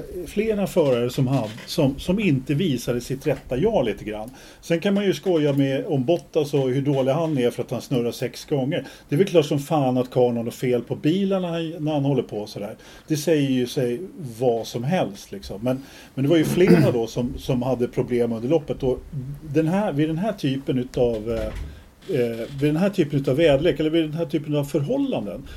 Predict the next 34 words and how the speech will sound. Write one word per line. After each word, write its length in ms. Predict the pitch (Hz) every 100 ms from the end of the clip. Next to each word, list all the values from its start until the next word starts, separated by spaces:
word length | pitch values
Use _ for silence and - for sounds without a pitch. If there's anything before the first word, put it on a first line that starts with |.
| -
så, 260 | - 165 139 139 - - -
så 220 | - 160
blir 220 | 143 156
det 60 | 143
så 120 | 160
extremt 840 | 143 - - - 165 262 247 135
stor 420 | - - 123 117 117 -
skillnad 580 | - 208 151 180 269 208 139
på, 300 | - 107 107 - - - - 185
eh, 280 | 135 117 113 160 156 139 127
de 140 | 139
här 280 | 123 120 110
förändringarna 920 | - 139 165 202 202 202 190 185 151
som 200 | - 135
görs 380 | 117 113 117 -
när 120 | 120
en 120 | 110
bi-, 300 | 107 110 120 139
när, 220 | 135 127
när 200 | 147 131
någonting 500 | 127 135 127 123 120
inte 200 | 123 127
står 200 | - 127
till, 300 | 117 123 120 120 - - - -
står, 380 | - 139 131 139
står 220 | - 151 143
rätt 180 | 202 202
till 180 | - 120
på 120 | 135
bilen. 440 | 143 214 220 110
Jag 80 | 135
vet 180 | 170 170
inte, 380 | 156 175 156 143 - - - -
eh, 340 | 143 131 127